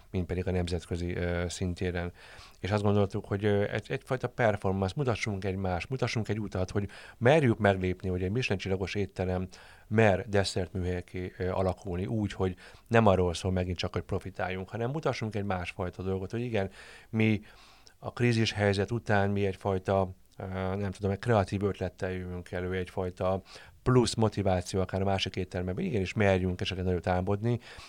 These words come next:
és ezért, ö, hoztuk meg ezt a döntést, hogy mi lenne, ha a nyáron desszertműhelyként üzemelne a borkonyha, de hát csak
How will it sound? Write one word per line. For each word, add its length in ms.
és 140
ezért, 400
ö, 580
hoztuk 360
meg 140
ezt 120
a 40
döntést, 400
hogy 100
mi 80
lenne, 260
ha 300
a 80
nyáron 480
desszertműhelyként 800
üzemelne 360
a 40
borkonyha, 560
de 100
hát 160
csak 280